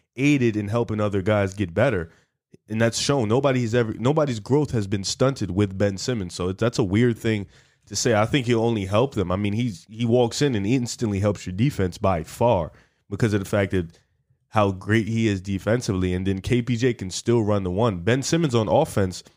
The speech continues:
a lot of the times played the four and was the screener. So in Philly, so it's, I don't, I don't understand what they're saying. Like, a lot of times he was the pick and roller. He was the guy who would hit you on the pin down. He could do that for Jalen Green. He'll set the screen.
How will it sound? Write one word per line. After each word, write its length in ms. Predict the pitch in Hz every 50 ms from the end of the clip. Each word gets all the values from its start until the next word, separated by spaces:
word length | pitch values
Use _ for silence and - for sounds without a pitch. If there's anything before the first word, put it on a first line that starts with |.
| _ _ _ _ _
a 60 | -
lot 220 | 104 107 127 151 160
of 80 | 151 139
the 60 | -
times 260 | - 127 113 107 101 -
played 300 | - - 127 139 120 104
the 60 | 92
four 340 | - - 143 156 156 113 101
and 140 | 95 104
was 140 | 113 113 98
the 100 | 98 98
screener. 500 | 92 - - - - 175 117 90 80 78 - _ _ _ _ _
So 260 | _ - - 104 -
in 160 | 92 117 120 110
Philly, 380 | - - 160 165 113 90 85
so 300 | 85 - - 110 101 98
it's, 280 | 101 95 95 - - - -
I 100 | 101 107
don't, 260 | 110 110 107 92 - - - - -
I 100 | 101 107
don't 140 | 110 101 104
understand 440 | 107 101 95 - - 107 104 101
what 140 | 95 95 87
they're 100 | 90 87
saying. 260 | 87 - 123 117 98 92
Like, 120 | 90 90
a 40 | 95
lot 160 | 104 110 110
of 60 | 101
times 240 | - 117 104 98 98
he 60 | 120
was 120 | 117 104 95
the 60 | 98
pick 220 | - - 117 104
and 120 | - 95 92
roller. 340 | 104 107 107 101 101 95 - - - - _ _ _
He 140 | _ 117 120
was 100 | 110 98 104
the 80 | 104
guy 220 | 90 104 98 98 101
who 260 | 107 104 98 95 82 - _ _ _ _ _ _
would 100 | 104 104
hit 220 | 123 131 127 -
you 100 | 127 107
on 60 | 107 101
the 60 | 98
pin 280 | - - 117 107 107
down. 220 | 98 98 98 98 101
He 60 | 107
could 160 | 101 107 85
do 160 | 92 104 110 101
that 180 | 104 101 95
for 80 | - 98
Jalen 280 | 87 95 98 98 98 90
Green. 200 | 98 98 92 95
He'll 100 | 104 104
set 220 | - - 95 - -
the 40 | -
screen. 340 | - - 110 117 107 85